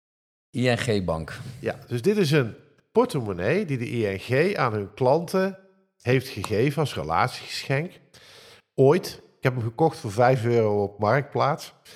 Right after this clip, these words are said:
Speaker 2: Ehm, dit is een non-custodial wallet
Speaker 1: <laughs>
Speaker 2: die gegeven is door de I N G aan haar klanten.
Speaker 1: Wordt niet meer getrekt.
Speaker 2: En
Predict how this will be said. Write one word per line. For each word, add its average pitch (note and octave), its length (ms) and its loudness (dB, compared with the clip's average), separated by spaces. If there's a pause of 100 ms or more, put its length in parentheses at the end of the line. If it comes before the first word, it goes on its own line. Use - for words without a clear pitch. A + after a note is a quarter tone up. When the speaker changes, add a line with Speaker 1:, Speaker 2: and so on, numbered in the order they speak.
(840)
Speaker 2:
Ehm, A2 460 4 (1040)
dit D#3 120 -4
is C#3 60 2
een C#3 240 2 (340)
non-custodial C#3 1200 2
wallet A#2 420 0 (540)
Speaker 1:
<laughs> A#2+ 500 -8
Speaker 2:
die B2 580 0 (300)
gegeven D3 560 4
is B2 380 0 (500)
door D#3+ 500 4
de C3+ 80 -2
I B2+ 160 2
N A2 100 2
G B2+ 280 4
aan A2 140 0
haar G#2 200 -2
klanten. B2 460 2 (220)
Speaker 1:
Wordt B2 180 2
niet E3 100 4
meer C#3 120 4
getrekt. C#3 440 0 (800)
Speaker 2:
En E3 260 4